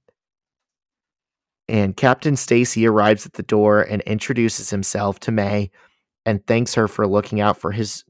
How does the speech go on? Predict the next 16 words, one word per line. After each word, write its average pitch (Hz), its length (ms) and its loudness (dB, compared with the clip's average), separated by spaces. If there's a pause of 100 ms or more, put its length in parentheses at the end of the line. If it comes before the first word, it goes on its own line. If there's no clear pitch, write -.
daughter. 101 600 -2
And 127 300 4
Gwen 131 380 4
frowns 113 600 0
when 110 120 0
she - 180 -6
sees 120 300 0
her 113 120 0
father 107 360 4
come 98 240 -6
in, 101 300 -6 (720)
and 104 400 2
May 107 220 4
offers 104 360 2
him 98 120 -2
eggs. 64 480 -6